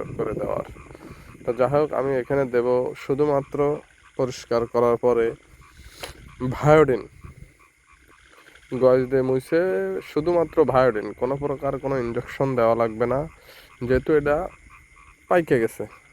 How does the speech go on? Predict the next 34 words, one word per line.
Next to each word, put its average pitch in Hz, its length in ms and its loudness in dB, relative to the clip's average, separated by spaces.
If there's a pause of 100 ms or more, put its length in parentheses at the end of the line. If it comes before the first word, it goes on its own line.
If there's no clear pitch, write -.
(120)
আর 127 200 -8
পাইকে 143 300 0
গেলে 165 200 0
কোনো 143 220 0
কিছুই 147 280 -2
দেওয়া 127 200 2
লাগে 127 180 2
না, 160 120 0
ওটা 147 200 2
আপনি 123 200 -4
আপনি 165 240 -2
শুকোয় 113 340 0
যায়। 101 200 -6 (540)
কোনো 147 220 0
কিছু 147 440 -2 (760)
দিতে 202 340 6
পারলে 143 480 4
ভালো, 127 420 0
না 117 280 0
দিলে 117 320 -4
কোনো 123 300 -4
সমস্যা - 560 -8
নেই। 55 200 -6 (640)
তা 127 120 2
যাই 143 220 0
হোক, 160 220 0 (1120)
আমি 139 240 2
এই 131 140 2
যাবৎ 127 360 2 (240)
যে 123 160 2
ভিডিও 135 400 0
আপনাদের 131 400 -2
মাঝে 123 240 0
দিছি, 117 560 -4